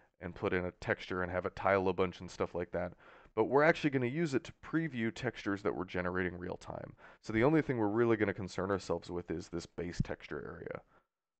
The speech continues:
area. Um, so, uh,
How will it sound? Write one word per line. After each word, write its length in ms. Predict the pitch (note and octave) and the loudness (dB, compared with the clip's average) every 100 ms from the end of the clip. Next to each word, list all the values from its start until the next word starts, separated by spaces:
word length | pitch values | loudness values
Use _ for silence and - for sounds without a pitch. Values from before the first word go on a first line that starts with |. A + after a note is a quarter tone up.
| _ - | _ -2
area. 120 | F#2 | 4
Um, 460 | F#2+ F#2 F2+ F#2+ G2+ - _ _ _ _ _ _ _ _ _ _ _ _ _ _ _ _ _ _ _ - | 4 4 0 -6 -12 -18 _ _ _ _ _ _ _ _ _ _ _ _ _ _ _ _ _ _ _ -10
so, 560 | - A#2 A2+ A2 A2 | 4 6 8 8 6
uh, 480 | F#2+ F2+ F#2+ G2+ G2 | 6 6 4 2 -2